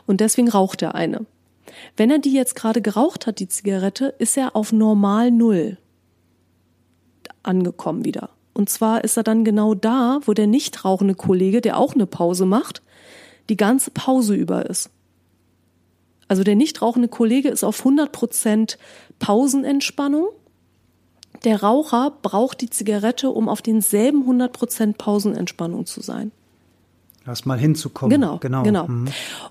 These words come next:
Speaker 1: Und wenn ich das weiß, und wenn ich weiß, dass der Raucher jetzt nicht da steht und eine zusätzliche, was weiß ich, Glücksbotenstoffausschüttung hat oder sowas, sondern dass der Raucher die Zigarette raucht, um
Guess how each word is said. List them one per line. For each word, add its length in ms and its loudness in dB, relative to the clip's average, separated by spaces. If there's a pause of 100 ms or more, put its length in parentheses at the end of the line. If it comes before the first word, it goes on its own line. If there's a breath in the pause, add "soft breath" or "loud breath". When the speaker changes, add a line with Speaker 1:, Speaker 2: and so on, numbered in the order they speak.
Speaker 1:
Und 280 2
wenn 160 4
ich 220 -4
das 360 -2
weiß, 580 -2 (720 loud breath)
und 120 4
wenn 120 2
ich 180 -2
weiß, 440 0
dass 180 -4
der 140 0
Raucher 360 0
jetzt 300 0
nicht 280 0
da 140 0
steht 560 -2
und 260 0
eine 180 0
zusätzliche, 1500 0 (100)
was 200 -8
weiß 140 -2
ich, 220 -4
Glücksbotenstoffausschüttung 1400 -2
hat 160 -4
oder 200 -2
sowas, 380 -2 (340 loud breath)
sondern 240 2
dass 160 0
der 180 -2
Raucher 340 2
die 120 -4
Zigarette 560 -4
raucht, 420 -2
um 360 2